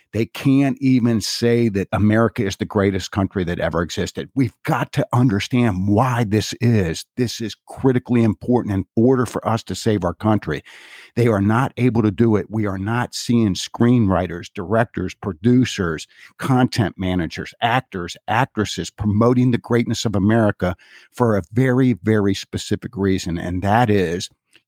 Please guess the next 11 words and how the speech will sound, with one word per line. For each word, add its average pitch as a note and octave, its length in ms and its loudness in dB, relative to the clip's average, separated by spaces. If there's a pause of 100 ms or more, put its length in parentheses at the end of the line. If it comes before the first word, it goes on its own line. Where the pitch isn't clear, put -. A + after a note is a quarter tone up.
(120)
evil, B2 540 2 (400)
despicable, A#2 960 0 (180)
heathen, A#2+ 680 2 (260)
gravitas A2 680 0
dictators F#2 640 -4 (280)
have A2 180 -4
slowly A2+ 720 0
taken G#2+ 420 0
over G#2 220 2
the G2 100 0
entire F#2+ 480 0